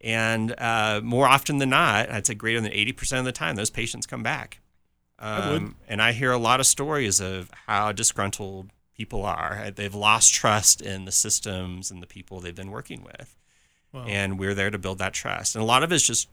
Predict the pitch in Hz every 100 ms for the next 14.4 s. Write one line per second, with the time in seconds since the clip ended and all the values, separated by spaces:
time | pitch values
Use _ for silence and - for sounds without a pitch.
0 | - 117 143 156 135 120 120 - 131 139
1 | - 113 123 101 - 104 95 87 - 90
2 | - - 180 113 - _ _ _ - 131
3 | 139 151 151 - 123 127 131 110 98 -
4 | 101 95 107 135 165 160 156 147 143 143
5 | 107 98 98 101 110 - - - 113 131
6 | 151 131 131 135 156 - 98 92 92 -
7 | - - _ - 135 139 151 220 247 170
8 | 104 95 95 - - 165 240 220 185 139
9 | 139 139 113 165 202 95 90 90 165 -
10 | - _ _ _ _ 285 - - - 208
11 | - - 143 151 143 - - - - -
12 | _ _ _ _ _ _ _ 233 226 104
13 | 101 196 226 _ _ 135 147 156 - 190
14 | 233 98 87 120